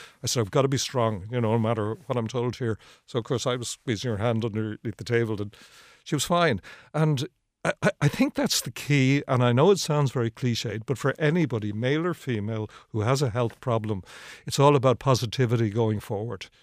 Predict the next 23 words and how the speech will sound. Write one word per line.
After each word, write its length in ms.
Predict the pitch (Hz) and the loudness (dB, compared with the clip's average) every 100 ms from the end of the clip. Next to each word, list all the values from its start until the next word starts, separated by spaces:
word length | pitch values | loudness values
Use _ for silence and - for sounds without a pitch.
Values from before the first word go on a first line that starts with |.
| _ - | _ -8
Um, 440 | 123 117 110 104 107 _ _ - | -4 -2 -2 -4 -8 _ _ -2
and, 420 | 131 117 113 - - - _ _ - | 2 4 4 0 -10 -20 _ _ -8
the, 120 | 131 - | -8 -2
you, 140 | 165 - | -2 2
you 80 | 151 | 4
know, 160 | 147 | 8
and 100 | 131 | 8
I'm 100 | 143 | 8
not 120 | 165 220 | 8 6
a 60 | |
great 260 | 233 285 180 | 4 0 2
person 320 | 180 175 165 | 2 2 4
on 60 | 131 | 2
the 60 | |
glass 340 | 123 135 143 - | 4 4 4 2
is 300 | 113 - - | -2 -4 0
half 200 | 139 123 | 0 2
full, 300 | 165 165 101 | 0 -2 -2
you 120 | 120 123 | -2 2
know, 260 | 131 123 | 4 4
in 180 | 139 123 | 4 6
other 180 | 160 202 | 8 8
ways 460 | 190 139 98 - | 8 6 4 0